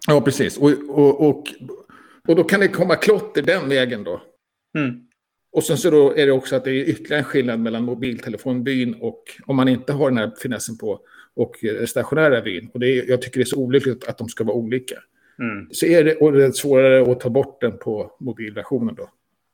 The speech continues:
Speaker 2: Mm.
Speaker 1: Tänker jag. Det kanske inte är, men det tänker jag. Och, och sen så är det ganska bra då. Det, det blir till exempel väldigt enkelt att lägga till en definition eller en, en beskrivning.
Speaker 2: Just det. För om det saknas en beskrivning, då får man istället en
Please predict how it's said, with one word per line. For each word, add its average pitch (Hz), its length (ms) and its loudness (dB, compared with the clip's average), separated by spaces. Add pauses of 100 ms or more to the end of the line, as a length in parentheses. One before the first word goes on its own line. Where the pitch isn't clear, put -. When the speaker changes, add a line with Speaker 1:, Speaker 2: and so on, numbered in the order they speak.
(120)
Speaker 2:
Mm. 190 140 -12 (140)
Speaker 1:
Tänker 123 340 -4
jag. - 140 -10
Det 123 100 -10
kanske 117 280 -6
inte 123 160 -8
är, 110 80 -4
men 107 120 -10
det 113 120 -14
tänker 120 260 -6
jag. - 80 -20 (440)
Och, 160 180 4
och 190 80 8
sen 147 160 2
så 214 80 6
är 208 40 4
det 202 60 4
ganska 170 260 2
bra 208 200 6
då. 175 220 6
Det, 170 160 4
det 170 140 2
blir 156 160 4
till 165 140 -4
exempel 143 360 -4
väldigt 131 280 2
enkelt 160 580 -2
att 127 320 -8 (100)
lägga 131 240 -6
till 247 260 0
en 143 120 -4
definition 110 600 -6
eller 107 140 -8
en, 98 140 -12 (420)
en 113 180 -4
beskrivning. 101 480 -14 (840)
Speaker 2:
Just 170 260 -8
det. - 120 -14 (560)
För 127 340 -6
om 131 200 -6
det 127 260 -2 (260)
saknas 165 680 -4
en 170 120 -6
beskrivning, 110 680 -6
då 123 100 -8
får - 140 -10
man 160 140 -10
istället 120 360 -6
en 113 240 -10